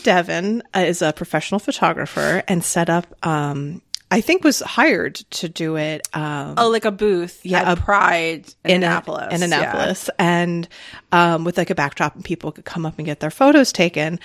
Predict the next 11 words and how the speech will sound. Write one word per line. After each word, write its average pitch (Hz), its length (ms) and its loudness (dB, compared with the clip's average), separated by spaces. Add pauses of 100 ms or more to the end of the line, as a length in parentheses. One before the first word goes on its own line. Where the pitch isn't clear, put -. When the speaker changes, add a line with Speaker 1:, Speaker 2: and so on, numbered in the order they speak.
(340)
Speaker 1:
And 190 540 4 (200)
she - 320 2 (320)
posted 277 460 4
to 190 100 2
Facebook 240 520 4
and 196 60 2
was 208 140 2
like, 175 260 2
"I 175 160 6
think 403 520 2
this 214 420 2